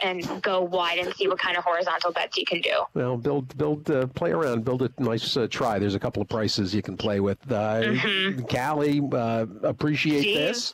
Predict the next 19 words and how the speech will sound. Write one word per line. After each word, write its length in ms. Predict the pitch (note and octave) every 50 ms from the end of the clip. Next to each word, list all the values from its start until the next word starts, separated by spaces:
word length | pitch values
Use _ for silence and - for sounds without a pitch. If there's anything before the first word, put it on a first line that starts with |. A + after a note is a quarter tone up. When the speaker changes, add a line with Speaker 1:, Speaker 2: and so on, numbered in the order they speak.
| - B2 A2+
Speaker 2:
Thank 360 | B2 A#2 B2 C3+ D3+ D3+ -
you. 160 | B2+ C3 C3
Speaker 1:
appreciate 460 | C3 B2+ B2 - C#4+ D4 C4 B3 A#3+
you. 420 | - A#3+ B3+ C#4 D4 C#4 C4+ C#4+ C#4+ - - - - - - - -
Speaker 2:
I'll 180 | F2+ F2+ G2
talk 280 | G2+ - - G#2 G2+ -
to 100 | - A2+
you 80 | A2+ A2
soon. 400 | - - B2+ B2 B2 A#2+ A#2+ B2 - _ - - - - - - - - - - -
Speaker 1:
Talk 220 | A3+ G#3+ G#3+ G#3+
to 80 | - C4
you 100 | B3 B3+
soon, 260 | B3+ C4 B3+ A#3+ A#3+
guys. 340 | A3+ G#3+ G#3+ G#3 G#3 A3 -
Thank 240 | A#3 A3 A3 G#3+ A#3
you, 160 | A#3 A3 G#3
and 480 | G3 G3+ G3+ G3+ G3+ G3+ G3+ G3+ G3+
have 320 | G3+ G3 - - - B3+ B3
fun. 360 | - D#4+ D4 A#3 E3+ E3+ F3+